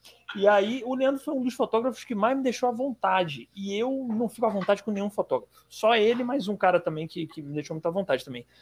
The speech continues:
De resto, eu nunca conseguia. E eu queria perguntar pro Leandro qual é a técnica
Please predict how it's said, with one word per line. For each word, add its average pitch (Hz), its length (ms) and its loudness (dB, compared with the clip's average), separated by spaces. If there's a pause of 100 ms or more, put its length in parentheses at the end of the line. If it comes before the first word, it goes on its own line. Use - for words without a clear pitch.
(140)
De 175 120 2
resto, 196 300 6
eu 190 40 2
nunca 208 200 -4
conseguia. 180 400 -2
E 180 80 -4
eu 226 80 2
queria 269 160 -2
perguntar 226 540 4
pro 190 120 -2
Leandro 180 200 0
qual 240 120 4
é 247 60 8
a - 60 4
técnica 170 640 2